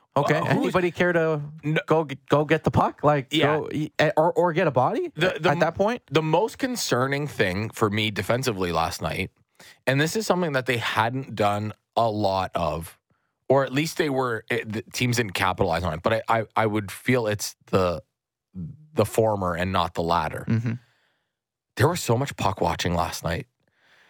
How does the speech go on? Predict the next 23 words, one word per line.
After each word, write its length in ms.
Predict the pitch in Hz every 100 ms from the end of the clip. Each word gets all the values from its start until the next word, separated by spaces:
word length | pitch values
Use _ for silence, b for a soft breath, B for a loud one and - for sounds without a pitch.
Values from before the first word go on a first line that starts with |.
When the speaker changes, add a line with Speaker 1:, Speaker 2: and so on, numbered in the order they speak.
| b b b b _ -
Speaker 2:
On 220 | 127 135
the, 220 | 131 120 -
on 200 | 131 127
the 100 | 113
Barbashev 640 | 101 120 151 175 180 160
goal, 480 | 127 123 117 117 113 -
everybody 640 | 120 117 135 123 123 127
is 220 | 123 110 110
looking 500 | 113 - 120 113 110 -
at 300 | 107 101 -
the 80 | 107
front 280 | - 123 131
of 60 | 135
the 80 | 131
net 280 | 113 107 -
and 200 | 110 110
nobody 360 | 110 110 117
sees 280 | 110 - 110
Barbashev 560 | 92 101 101 98 104 87
leak 180 | 98 95
out 80 | 90
of 80 |
zone. 140 | 90